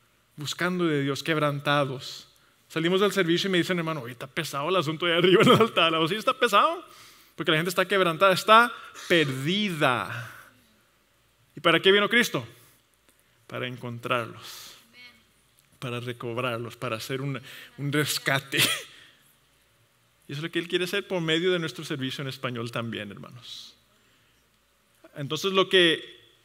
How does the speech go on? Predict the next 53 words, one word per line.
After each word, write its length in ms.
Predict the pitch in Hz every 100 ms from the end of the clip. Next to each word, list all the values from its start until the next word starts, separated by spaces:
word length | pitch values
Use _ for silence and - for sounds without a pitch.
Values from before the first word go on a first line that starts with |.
| _ -
voy 220 | 165 208
a 20 |
hacer 240 | 247 247 226
en 100 | 226
un 60 |
momento 340 | 233 202 156 175
es 60 |
que 100 | 175
vamos 160 | 185 190
a 60 |
tener 140 | - 202
un 80 | 196
tiempo 200 | 185 190
de 60 |
oración, 380 | 196 196 165 156
un, 100 | 190
un 160 | 196 202
versículo 460 | 214 - 220 233
más. 500 | 202 147 170 - - _
Voy 120 | 165
a 20 | 165
terminar 240 | 185 185
un 60 | 180
poco 200 | 180 185
temprano 320 | 185 151 151
porque 200 | 160 143
quiero 180 | 165 160
permitir 420 | 165 156 151 156
un 60 |
momento 320 | 156 151 139 156
para 220 | 139 131
orar 200 | 117 120
juntos. 600 | 139 127 156 160 - - - _ - _ _ _ _ _
Quiero 140 | -
compartir 300 | 190 185 180
una, 220 | 190 196 147 170 156
una, 300 | 165 175 156
una, 520 | 156 170 165 117 113 113 _ _ _ _ _ _ -
un 120 | 156 165
versículo 440 | 185 190 190 202
más 220 | 165 139
porque 200 | 151 143
quiero, 360 | 135 175 196 180
quiero 280 | 175 190 180
dar 180 | 156 165
énfasis 520 | 180 180 170 - 131
y 60 |
quiero 220 | 131 160 175
que 80 |
no 80 | 170
saldremos 460 | 156 196 180 180 190
con 140 | 175
preguntas, 580 | 156 135 135 139 120